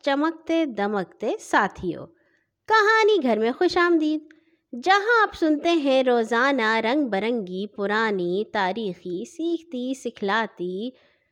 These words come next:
سچی، قرآنی، مزیدار کہانیاں۔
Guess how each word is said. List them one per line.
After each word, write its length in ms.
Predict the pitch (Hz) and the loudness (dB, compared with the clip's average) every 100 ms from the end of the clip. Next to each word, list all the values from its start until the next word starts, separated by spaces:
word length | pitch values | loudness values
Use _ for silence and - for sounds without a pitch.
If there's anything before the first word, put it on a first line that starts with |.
| _ - - | _ -20 -4
سچی، 680 | 403 392 - - 285 277 294 302 | 0 0 -2 -6 -2 0 0 -2
قرآنی، 840 | 254 233 214 247 277 247 208 226 269 | -2 -2 0 0 2 0 -2 -2 -2
مزیدار 720 | 254 277 285 262 202 180 254 415 | 0 0 2 0 2 2 0 -2
کہانیاں۔ 560 | - 233 214 160 113 | -2 0 0 -2 -4